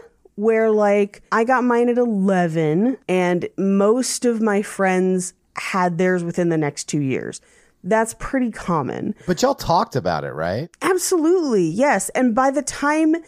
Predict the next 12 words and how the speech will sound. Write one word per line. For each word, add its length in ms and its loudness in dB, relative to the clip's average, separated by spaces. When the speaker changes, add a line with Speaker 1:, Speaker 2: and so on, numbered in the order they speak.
Speaker 1:
they 340 2
are 240 2
fifteen 440 -2
or 80 2
sixteen, 460 -2
even 360 -2
if 340 0
they 140 2
haven't 280 2
had 220 0
sex 280 -2
ed, 320 0